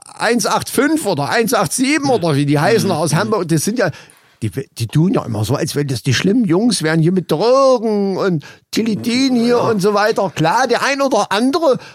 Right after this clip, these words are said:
Speaker 1: hat schon auch was mitgebracht und hat dann mal, wir haben ja so ein Zigarettchen da geraucht, da sollen ja so Kräuter drin gewesen sein. Ich weiß gar nicht genau, was das war,
Speaker 2: Das
Speaker 1: aber wir
Speaker 2: war
Speaker 1: hat-,
Speaker 2: aber lecker.
Speaker 1: wir hatten
Speaker 2: Das war
Speaker 1: richtig
Speaker 2: aber,
Speaker 1: gute
Speaker 2: ja.
Speaker 1: Laune
Speaker 2: Ja,
Speaker 1: hinterher,
Speaker 2: doch,
Speaker 1: ne?
Speaker 2: das war,
Speaker 1: Hat-,
Speaker 2: ja,
Speaker 1: also,
Speaker 2: ja.
Speaker 1: und auch die Mädels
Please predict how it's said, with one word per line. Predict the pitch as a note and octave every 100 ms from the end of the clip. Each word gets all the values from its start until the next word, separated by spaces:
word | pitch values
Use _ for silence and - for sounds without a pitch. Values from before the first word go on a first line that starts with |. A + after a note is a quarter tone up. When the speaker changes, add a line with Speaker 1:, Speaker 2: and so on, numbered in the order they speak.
| -
Speaker 1:
hat | C#3 -
schon | - A3+
auch | - F3+
was | D#3 D#3
mitgebracht | G#3+ - A#3+ - A3+ A3 -
und | G3 F3+
hat | F3 -
dann | A3+
mal, | B3 A3 A3 - - -
wir | - C3+
haben | F#3
ja | A#3
so | G3
ein | F3
Zigarettchen | - F3 D3+ G3+ - B3+
da | C#4
geraucht, | A3 G#3 G3+ B3 B3
da | F#3+
sollen | F3 G#3
ja | A#3+
so | F#3
Kräuter | E3 - A#3+ E4 F#4
drin | C3+ C#3 C3+
gewesen | B2+ B2 A#2+ A#2
sein. | C3
Ich | D#3 -
weiß | A3 F#3+
gar | F3+ F3+
nicht | D3
genau, | G3+ G3 C4+
was | C#4+
das | A#3 G3+
war, | A3
Speaker 2:
Das | A3
Speaker 1:
aber |
wir | E3
Speaker 2:
war | F#4+
Speaker 1:
hat-, | E4+
Speaker 2:
aber |
lecker. | D#4+ E4+ G3+ D#3+
Speaker 1:
wir | G3+ C#3+
hatten | C#3+ -
Speaker 2:
Das | E4+
war |
Speaker 1:
richtig | F#4+ F4 D4+
Speaker 2:
aber, |
Speaker 1:
gute | G3 C4+
Speaker 2:
ja. | D3+
Speaker 1:
Laune | F3 E4+
Speaker 2:
Ja, | A4+ A4 G4
Speaker 1:
hinterher, | A3+ F3
Speaker 2:
doch, | -
Speaker 1:
ne? | C#3+
Speaker 2:
das | C4+ C4
war, | A#3
Speaker 1:
Hat-, | C4
Speaker 2:
ja, | F#3 G#4 G#4+
Speaker 1:
also, | D#3+ D#3 -
Speaker 2:
ja. | D4 F#4 -
Speaker 1:
und | - E3 -
auch | C#3
die | C3+ F#3
Mädels | A3+ D4+ A4 A4 -